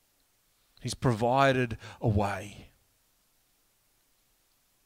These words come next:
It may mean that we need to change the way we engage with God. Maybe we need to reflect on how much we're leaning on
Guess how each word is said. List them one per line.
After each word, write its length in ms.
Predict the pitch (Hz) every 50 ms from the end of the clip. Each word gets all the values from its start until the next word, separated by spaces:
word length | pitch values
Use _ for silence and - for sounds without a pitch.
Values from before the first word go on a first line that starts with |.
| _ _ _ _ _ _ _ _ _ _ _ _ _ _ _ _ _ _ _ _ _ - -
It 160 | - 123 120 131
may 240 | 135 151 151 151
mean 300 | 139 123 127 131 131 120
that 80 | 117 107
we 160 | 110 117 117
need 160 | 117 117 110
to 80 | 101 98
change 460 | - - - 117 117 120 123 117 -
the 100 | - 110
way 240 | 95 110 110 110 107
we 200 | 104 107 104 95
engage 480 | 95 90 87 95 95 101 104 101 - -
with 200 | 104 92 - -
God. 260 | 95 82 82 87 - - - - - _ _ _ _ _ _ _ _ _ _ _ _ _ _ _ _ _ _ _ _ _ _ _ _ _ _ _ _ _ _ _
Maybe 360 | - 104 131 147 156 117 139 123
we 160 | 113 120 110
need 180 | 117 117 123
to 80 | 120 117
reflect 480 | 113 110 - - - 123 123 - - 120
on 240 | 107 107 104 101 - - - - - - - - - - _ _ _ _ _ _ _ _ _ _ _ -
how 160 | - 135 143
much 360 | 127 113 120 123 123 - -
we're 140 | - 123 107
leaning 500 | 101 98 107 113 120 120 120 113 104 107
on 380 | 107 101 98 98 92 87 85